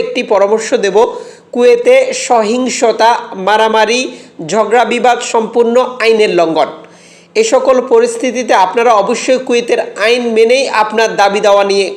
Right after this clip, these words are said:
আলাপ আলোচনা চালিয়ে যান। এখানে ইন্টারন্যাশনাল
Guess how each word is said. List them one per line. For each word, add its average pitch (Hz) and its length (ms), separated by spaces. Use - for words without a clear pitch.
আলাপ 214 300
আলোচনা 208 380
চালিয়ে 180 420
যান। 233 140
এখানে 254 260
ইন্টারন্যাশনাল 247 640